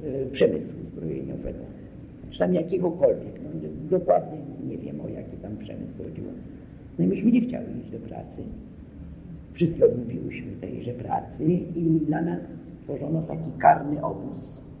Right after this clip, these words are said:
Nazywał się Oberlangen, gdzie co prawda nie straciłyśmy naszych przywilei, że tak powiem, kombatanckich,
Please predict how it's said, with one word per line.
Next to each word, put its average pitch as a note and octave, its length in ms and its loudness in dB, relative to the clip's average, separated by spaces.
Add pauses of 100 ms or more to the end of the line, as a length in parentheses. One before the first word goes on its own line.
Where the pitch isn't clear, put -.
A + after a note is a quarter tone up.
(840)
Nazywał B2+ 360 2
się - 140 0
Oberlangen, - 720 -2 (2250)
gdzie C3 260 10
co - 100 2
prawda F#3 400 0
nie D3+ 180 0
straciłyśmy - 760 -2
naszych E3 680 2
przywilei, D#3 840 0
że E3+ 60 -2
tak - 300 -4
powiem, F3 300 0
kombatanckich, E3+ 640 0